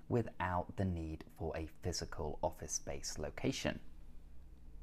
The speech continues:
In addition to the core offerings, industrial units and workshops are also available.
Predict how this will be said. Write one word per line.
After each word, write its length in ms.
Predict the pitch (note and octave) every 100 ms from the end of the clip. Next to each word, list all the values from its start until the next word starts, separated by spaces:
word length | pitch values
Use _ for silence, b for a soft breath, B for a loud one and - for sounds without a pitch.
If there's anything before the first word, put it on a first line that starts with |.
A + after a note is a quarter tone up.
| - - - - - - B B B
In 140 | C3 A#2
addition 460 | F#2+ F#2+ - F2+
to 160 | F#2+ B2
the 80 | F#2+
core 400 | - - F#2 E2+
offerings, 560 | - - D#3+ F3+ D3 - B B B B B
industrial 680 | C3+ C3 B2+ C3+ - C3 A#2
units 540 | G2+ A2+ A2+ - - -
and 280 | G2+ G#2+ G#2+ F2
workshops 640 | F#2+ B2+ - - - - - -
are 220 | F2+ F#2 -
also 600 | F#2 E2 - - D#2+ D#2+ -
available. 500 | - F#2+ C#3 B2 A#1+